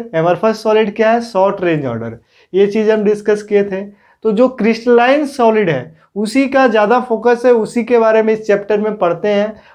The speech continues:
और क्रिस्टलाइन सॉलिड में जो, क्रिस्टलाइन सॉलिड में भी हम किसके बारे में पढ़ते हैं? आयनिक सॉलिड के बारे में। क्रिस्टलाइन सॉलिड में भी इस चैप्टर में जो फोकस किया गया है, सिर्फ और सिर्फ आयनिक सॉलिड पे फोकस किया गया है।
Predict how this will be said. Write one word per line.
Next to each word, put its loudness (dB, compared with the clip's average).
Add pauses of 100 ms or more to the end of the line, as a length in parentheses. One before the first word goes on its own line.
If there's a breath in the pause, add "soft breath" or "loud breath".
(100)
और 2
क्रिस्टलाइन 0
सॉलिड 0
में 0
जो, -2 (800)
क्रिस्टलाइन 2
सॉलिड 2
में 2
भी 2
हम 2
किसके -4
बारे 4
में -2
पढ़ते 0
हैं? -4
आयनिक 2
सॉलिड -2
के -2
बारे -2
में। -8 (460 soft breath)
क्रिस्टलाइन 0
सॉलिड 0
में 2
भी 0
इस -6
चैप्टर 0
में 0
जो 2 (120)
फोकस -2
किया 0
गया 4
है, -8 (360 loud breath)
सिर्फ -2
और 2
सिर्फ -4
आयनिक 0
सॉलिड 0
पे -2
फोकस -4
किया 0
गया 2
है। 0